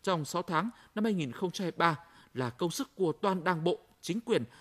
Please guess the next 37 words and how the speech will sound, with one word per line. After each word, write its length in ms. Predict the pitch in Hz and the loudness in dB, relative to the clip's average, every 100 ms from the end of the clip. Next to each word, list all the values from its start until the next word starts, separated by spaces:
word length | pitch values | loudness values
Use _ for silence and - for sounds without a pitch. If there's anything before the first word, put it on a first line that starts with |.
| - - | -20 -4
và 160 | 143 123 | -2 0
nhân 200 | 139 147 | -2 -2
dân 180 | 156 | -4
các 140 | 147 233 | -2 -2
dân 160 | 208 | 0
tộc 200 | 156 127 - | 0 -4 -2
trong 160 | 214 | -2
tỉnh, 200 | 208 156 - _ _ _ - | 2 0 0 _ _ _ -2
trong 160 | 190 | 2
đó 120 | 156 | 2
có 100 | 151 | 0
sự 140 | 214 - | -2 0
đóng 160 | 170 170 | 0 -2
góp 200 | 254 - | -6 -4
quan 180 | 226 202 | -4 -2
trọng 240 | 220 - | -4 -2
của 120 | 156 | -2
Đảng 180 | 123 110 | -2 -2
bộ, 160 | 139 - _ _ | -2 -4 _ _
chính 180 | - 214 | -4 -4
quyền 180 | 233 170 117 - - | 2 2 2 -12 -4
và 100 | 143 | -2
nhân 140 | 131 160 | -2 -2
dân 200 | 170 139 | -2 -2
thành 160 | 131 101 | -6 -6
phố 140 | 113 | -4
Thanh 140 | 156 135 | -4 0
Hóa. 240 | 110 160 - _ _ _ _ _ _ _ _ _ _ | 0 0 -6 _ _ _ _ _ _ _ _ _ _
Chia 140 | - 240 | -2 0
sẻ 220 | 233 151 | 2 2
với 140 | 143 | 2
cử 160 | 208 175 | 2 2
tri 260 | - 208 185 | 2 -2 -2
những 200 | 160 196 | -4 -2
định 120 | 185 | 0
hướng 240 | 147 165 160 | 0 2 4
lớn, 220 | 170 | 4